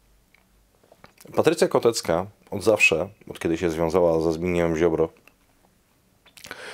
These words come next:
co nastąpiło jeszcze za czasów pierwszego, e, rządu pis,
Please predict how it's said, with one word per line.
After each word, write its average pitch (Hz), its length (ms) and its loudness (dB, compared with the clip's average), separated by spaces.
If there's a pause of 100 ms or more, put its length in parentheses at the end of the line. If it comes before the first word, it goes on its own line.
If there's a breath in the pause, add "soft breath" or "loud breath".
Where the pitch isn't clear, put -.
(160 loud breath)
co 120 140 2
nastąpiło 98 420 2
jeszcze 95 220 0
za 85 380 2
czasów 92 260 -6
pierwszego, 87 500 0
e, - 0 - (1900)
rządu 98 280 0
pis, - 360 -8